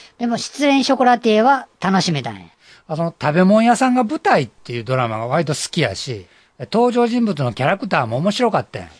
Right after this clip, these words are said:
Speaker 1: いや、石原さとみがまたとんでもない小悪魔やったな。
Speaker 2: もうあれ以来、石原さとみってそういう女にしか見えへんもん。い
Speaker 1: や、あの、お酒のシーエムでも、「ほれ、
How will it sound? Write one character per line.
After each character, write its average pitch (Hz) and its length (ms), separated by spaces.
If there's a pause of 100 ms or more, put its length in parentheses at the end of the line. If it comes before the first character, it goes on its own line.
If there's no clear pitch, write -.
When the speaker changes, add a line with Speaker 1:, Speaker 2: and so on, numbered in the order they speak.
(160)
Speaker 1:
い - 40
や、 202 80
石 202 280
原 240 240
さ 220 200
と 226 100
み 214 140
が 202 100
ま 202 140
た - 240
と 190 180
ん 233 160
で 262 100
も 285 120
な 277 120
い 254 80
小 190 160
悪 185 140
魔 175 140
や 143 80
っ - 20
た 147 160
な。 135 320 (180)
Speaker 2:
も 104 120
う - 40
あ 175 100
れ 220 120
以 226 60
来、 107 280 (120)
石 156 240
原 233 180
さ 208 140
と 202 100
み 190 120
っ - 40
て - 140
そ 220 200
う 226 60
い 233 60
う 226 40
女 220 220
に 131 120
し - 80
か 131 100
見 143 180
え 233 80
へ 202 140
ん 123 100
も 101 100
ん。 - 20
い - 20 (180)
Speaker 1:
や、 131 160
あ 139 60
の、 131 240
お 131 80
酒 156 260
の 190 100
シ 156 200
ー - 40
エ 139 60
ム 143 80
で 147 160
も、 147 260 (340)
「ほ 247 100
れ、 190 260